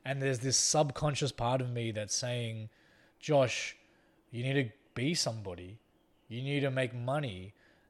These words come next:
You need to, if you're not gonna make money, if you're not gonna gamble, you need to start moving in a direction that's going to be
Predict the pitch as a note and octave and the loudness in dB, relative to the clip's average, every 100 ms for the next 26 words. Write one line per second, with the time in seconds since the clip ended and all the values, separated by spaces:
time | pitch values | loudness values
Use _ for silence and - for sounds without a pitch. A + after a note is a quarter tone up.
0 | - A2 B2 C3 C#3 B2 - C3+ C3+ B2+ | -16 -10 -6 -4 -4 -4 -4 -2 0 -2
1 | A#2+ _ _ _ _ _ _ _ _ _ | -4 _ _ _ _ _ _ _ _ _
2 | _ _ _ _ _ - B2+ - D3 D3+ | _ _ _ _ _ -10 -6 -2 2 2
3 | A3 F3+ C3+ A2+ A2+ F#2+ F#2 B2 C#3+ D3 | 4 2 0 -2 -6 -8 -8 -6 -2 2
4 | E3 F3+ C#3+ A2 A#2 D#3+ B2+ G#2+ G#2+ C3 | 2 4 0 2 2 2 0 -2 0 2
5 | C#3+ D#3+ D#3 G#2 - _ _ _ - - | 4 6 6 4 -18 _ _ _ -6 0
6 | C3+ C#3 C3+ D3+ E3 D#3+ D3 C3+ D3+ E3 | 0 2 2 2 2 0 0 2 2 2
7 | D#3 C#3+ - D3 D#3+ D#3+ D#3+ E3 E3+ | -2 -4 0 2 2 2 2 4 2